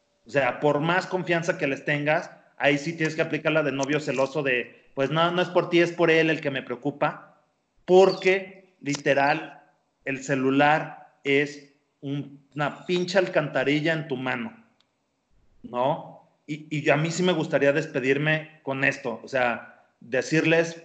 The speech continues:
porfa, porfa, estén muy al pendiente de sus chavos, porque está cabrón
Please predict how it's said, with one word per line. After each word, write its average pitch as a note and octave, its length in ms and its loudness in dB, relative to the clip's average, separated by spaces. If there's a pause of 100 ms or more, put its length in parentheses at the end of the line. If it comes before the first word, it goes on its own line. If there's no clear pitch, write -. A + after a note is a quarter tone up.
porfa, E3+ 480 4
porfa, E3+ 680 0 (460)
estén D3+ 480 -2
muy F3 240 2
al E3+ 160 2
pendiente D3 760 -2 (140)
de B2 160 -10
sus A#2+ 180 -16
chavos, D#3 520 0 (500)
porque E3 840 2
está C3 460 -2
cabrón D3 560 0